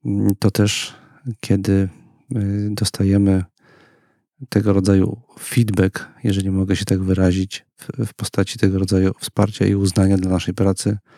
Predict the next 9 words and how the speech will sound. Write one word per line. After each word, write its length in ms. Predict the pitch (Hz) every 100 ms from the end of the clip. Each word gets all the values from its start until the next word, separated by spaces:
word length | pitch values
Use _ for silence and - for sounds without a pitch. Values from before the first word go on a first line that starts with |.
| - _ _ _ _ _ _ _ 127
jest 320 | 117 - -
nam 340 | 104 101 92 -
po 120 | 92
prostu 340 | - 95 -
ogromnie 420 | 98 101 101 95 92
miło 320 | 92 95 92
i 80 | 90
bardzo 260 | 92 92
serdecznie 640 | - 98 92 - - 90